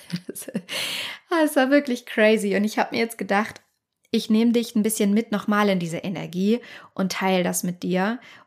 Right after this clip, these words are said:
und hoffe, du kannst dir vorstellen, wie das einfach in dem Moment auch war und wie ich da stand in Rage und schon auch so ein bisschen darüber geredet habe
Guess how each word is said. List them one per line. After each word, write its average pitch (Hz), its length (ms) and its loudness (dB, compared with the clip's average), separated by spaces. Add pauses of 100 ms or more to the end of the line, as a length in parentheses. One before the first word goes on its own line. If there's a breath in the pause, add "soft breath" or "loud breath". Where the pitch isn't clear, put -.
und 190 300 0
hoffe, 202 340 -2
du 185 80 -4
kannst 185 320 -6
dir 185 80 -2
vorstellen, 180 640 -2
wie 175 80 -2
das 175 160 -2
einfach 185 300 -10
in 180 200 -6
dem 190 140 -2
Moment 185 320 -2
auch 170 160 -8
war 170 320 -6
und 165 140 -10
wie 180 60 -6
ich 170 100 -10
da 180 120 -8
stand - 480 -6
in 180 120 -6
Rage 180 420 -6
und - 100 -6
schon - 200 -8
auch - 80 -16
so - 120 -10
ein - 60 -6
bisschen - 220 -6
darüber 190 260 -6
geredet 196 480 -4
habe - 160 -6